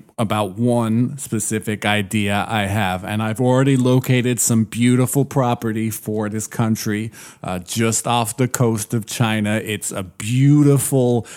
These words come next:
chain of islands, and I think it's gonna be great. So imagine, if you would, a country that has the ocean,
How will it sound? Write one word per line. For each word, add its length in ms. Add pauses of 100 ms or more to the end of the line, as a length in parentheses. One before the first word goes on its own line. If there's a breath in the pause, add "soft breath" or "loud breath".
(100)
chain 520
of 160
islands, 800 (340 loud breath)
and 200
I 120
think 280
it's 220
gonna 320
be 180
great. 440 (240 loud breath)
So 340
imagine, 880 (140)
if 240
you 140
would, 420 (720)
a 40
country 680 (420)
that 140
has 360
the 200 (100)
ocean, 800